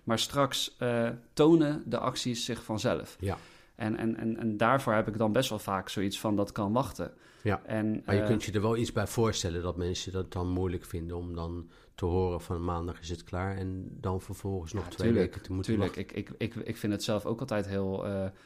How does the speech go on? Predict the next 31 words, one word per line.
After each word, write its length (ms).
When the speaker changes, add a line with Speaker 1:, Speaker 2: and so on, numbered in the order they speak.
Speaker 1:
heel 200
lastig. 420
Speaker 2:
Ja, 60
Speaker 1:
Maar, 340
Speaker 2:
maar 100
het 80
Speaker 1:
ehm, 80
Speaker 2:
is 100
wel 140
mooi 220
om 120
te 100
horen 320
van, 200
hè, 140
daarnet 320
zei 240
je 80
van, 220
je 80
kon 300
soms 380
best 200
wel 300
snel 340
geraakt 480
worden 280
door 180
kritiek 560
van 220
buitenaf. 680